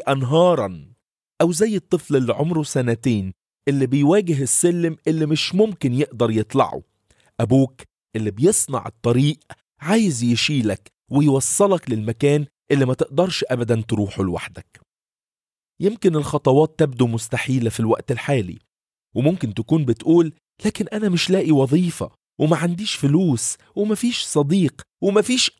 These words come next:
أي طريق." أو يمكن تكون بتبص على مشكلة طبية كبيرة أو مشكلة عاطفية،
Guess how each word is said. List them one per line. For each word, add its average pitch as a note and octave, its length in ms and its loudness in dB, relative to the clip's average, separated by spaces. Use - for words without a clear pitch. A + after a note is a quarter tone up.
أي G#3 260 2
طريق." D#3 400 0
أو D#3 120 2
يمكن F#3 300 0
تكون E3 280 -2
بتبص C3+ 420 0
على A#2 200 -2
مشكلة D3 380 0
طبية B2+ 540 0
كبيرة B2 480 0
أو D3+ 80 4
مشكلة C#3+ 480 0
عاطفية، B2+ 640 0